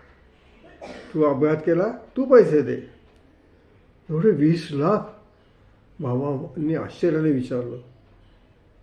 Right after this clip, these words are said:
"हो बाबा, मी बँकेत चौकशी केली, पण माझ्या घरावर कर्ज असल्याने मला कर्ज मिळत नाही.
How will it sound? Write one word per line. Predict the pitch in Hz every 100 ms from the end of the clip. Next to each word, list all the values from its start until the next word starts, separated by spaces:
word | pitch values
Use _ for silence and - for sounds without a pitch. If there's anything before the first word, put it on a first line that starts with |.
| - _ _ -
"हो | 147
बाबा, | 147 123 120 120 120 - _ _ _ _ _ _ -
मी | 156
बँकेत | 143 139 131 156
चौकशी | 139 131 127 127 147
केली, | 139 123 117 - - _ _ _ -
पण | 156
माझ्या | 143 123 127 151
घरावर | 139 131 139 143
कर्ज | - 135 123 147
असल्याने | 127 147 135 131
मला | 156 135 139
कर्ज | 147 131 117
मिळत | 143 123 120 120
नाही. | 120 -